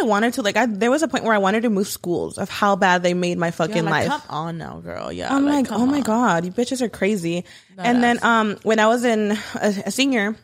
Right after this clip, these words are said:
Speaker 1: I saw somebody else get bullied. It was, it was a very, very similar situation. And I remember I
Speaker 2: Stood up for
Speaker 1: confronted
Speaker 2: her.
Speaker 1: one of the girls, I, in the locker room, 'cause they were, like, bullying her when we would, like, run.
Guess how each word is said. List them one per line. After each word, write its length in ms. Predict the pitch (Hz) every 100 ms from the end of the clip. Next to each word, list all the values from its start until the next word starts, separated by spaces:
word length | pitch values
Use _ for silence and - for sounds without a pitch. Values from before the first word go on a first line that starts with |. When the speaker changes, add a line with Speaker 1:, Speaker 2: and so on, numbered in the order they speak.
| _ _ _ _ _ _
Speaker 1:
I 160 | 208 208
saw 160 | 226
somebody 300 | 214 226 202
else 160 | 180 185
get 160 | 202
bullied. 180 | 196 202
It 60 | 214
was, 140 | 202
it 160 | 202 202
was 100 | 240
a 60 | 196
very, 280 | 190 220 226
very 280 | 190 196
similar 300 | 214 202 202
situation. 440 | 202 180 180 180 311 440 - - - - - -
And 420 | - 226 220 208 214
I 80 |
remember 500 | 220 214 214 214 214 - -
I 80 | 208
Speaker 2:
Stood 100 | 214
up 60 | 226
for 20 |
Speaker 1:
confronted 300 | 226 214 240
Speaker 2:
her. 40 |
Speaker 1:
one 120 | 214
of 100 | 214
the 60 | 196
girls, 460 | 196 190 175 180 - -
I, 140 | -
in 160 | - 190
the 80 | 196
locker 240 | 185 185
room, 180 | 180 175
'cause 140 | 208
they 80 | 185
were, 140 | 190 208
like, 180 | 202
bullying 240 | 180 180 196
her 360 | 196 180 180 180 _ _ _ _ - -
when 140 | 190
we 60 | 185
would, 100 | 196
like, 160 | 190
run. 300 | 190 180 269